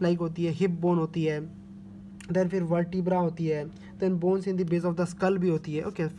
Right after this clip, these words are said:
हम लोग यहाँ पर हिप बोन लिखते हैं mainly, ये हिप बोन होती है mainly इर्रेगुलर बोन, इसका शेप पूरा इर्रेगुलर होता है। ओके, now जो sesamoid बोन, sesamoid बोन्स में दो होती है, one is the patella and the other, another one is the pisiform bone।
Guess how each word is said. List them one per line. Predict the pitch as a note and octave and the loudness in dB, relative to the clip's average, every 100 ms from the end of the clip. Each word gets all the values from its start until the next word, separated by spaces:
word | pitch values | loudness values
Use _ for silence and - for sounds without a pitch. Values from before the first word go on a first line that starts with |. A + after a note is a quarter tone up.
| - | -4
हम | F3 | -2
लोग | F#3 | 0
यहाँ | F#3 F3 | 0 -2
पर | F#3 | -2
हिप | E3+ F#3 | -2 -2
बोन | E3+ E3+ E3 | 0 0 0
लिखते | D3+ - G3 | 0 -2 -2
हैं | |
mainly, | F3+ D3 D3 F3 D4+ - - - - A3+ | 0 0 -2 -4 -6 -10 -18 -18 -4 2
ये | |
हिप | F#3+ | 2
बोन | E3 F3+ E3+ | 4 4 2
होती | E3 G3+ | 2 0
है | G#3+ | 0
mainly | F3 F3 | 2 2
इर्रेगुलर | - G3 E3+ D#3+ D3 | 0 0 0 0 -2
बोन, | C3+ C3 C3 | -4 -6 -6
इसका | F3+ A#3+ | -4 -6
शेप | - A#3+ A#3 | -4 -4 -2
पूरा | A#3 A3+ | -2 -2
इर्रेगुलर | F#3 E3+ D#3+ D#3 C#3+ | -2 -2 -2 -2 -4
होता | A#2+ - | -6 -8
है। | - - F#3 | -12 -8 -6
ओके, | D3 - - - - - - | -6 -10 -12 -16 -16 -16 0
now | A#3 | 0
जो | A#3 | 0
sesamoid | - A#3 A3 B3+ B3 | -4 -2 0 0 0
बोन, | G3 F#3+ G3+ | 2 2 2
sesamoid | A3 A#3 A3+ A3 | -2 0 0 0
बोन्स | G#3 G#3+ G3+ | 2 0 0
में | A3 E3 | -2 2
दो | G#3 | 4
होती | G3 F3+ E3 | 4 2 0
है, | G3 - - - - - - | 0 -2 -12 -16 -16 -14 -2
one | G3+ A3 | 0 2
is | G#3+ F3+ | 2 0
the | F#3+ F#3 | -2 -2
patella | E3+ D#3+ G3 A3+ D#4 - - - - - | 0 0 2 4 2 -2 -16 -18 -18 -4
and | F3+ F3+ | 2 4
the | F3 | 4
other, | E3+ G#3 F#3 | 2 0 2
another | F#3+ G#3+ F#3+ | 2 2 2
one | F3 F3+ F#3 | 2 0 -2
is | E3+ | -2
the | E3 F#3 - | -2 -4 -2
pisiform | G3+ F3 G3 E3+ D3+ | 0 0 0 0 0
bone। | C3+ B2 | -2 -6